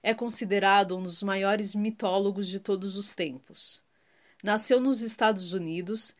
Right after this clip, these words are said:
e, durante quase quarenta anos, lecionou mitologia em uma universidade exclusiva para mulheres.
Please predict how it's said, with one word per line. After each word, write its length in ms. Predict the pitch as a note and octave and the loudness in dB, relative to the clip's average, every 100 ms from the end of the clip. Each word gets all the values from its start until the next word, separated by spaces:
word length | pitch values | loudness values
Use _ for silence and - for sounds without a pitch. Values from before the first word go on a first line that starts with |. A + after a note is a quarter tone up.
| - _ | -20 _
e, 60 | G3 | -4
durante 420 | F#3+ A3+ B3 - | 2 4 2 0
quase 420 | - A#3 B3+ A#3+ | 2 4 4 2
quarenta 520 | A3+ G#3+ G#3 B3+ C4+ | -2 0 0 0 0
anos, 600 | G#3 G3 A3+ A3 F#3 - - | 2 2 2 0 -2 -4 -6
lecionou 640 | F#3 G#3+ A3+ A#3 G3+ G#3+ | -2 0 2 0 0 0
mitologia 720 | B3 A#3+ A#3+ G3 F3 D#3 A3 G3 | -2 -2 0 0 -2 -2 0 2
em 100 | F3+ | 0
uma 140 | F#3 | -4
universidade 1000 | G3 G3 F#3 G3 - F3+ F#3 G3 G3 - | -4 -4 -2 -4 -4 0 0 2 -2 -6
exclusiva 760 | G3 A3 - A#3 F#3+ F3 A3+ A#3+ | -4 -4 -2 -4 -2 -2 -2 -4
para 260 | A#3 A3 | -2 -2
mulheres. 760 | G#3+ A3 G#3 C#3+ C#3 - - - | -2 -2 -2 -2 -4 -4 -4 -4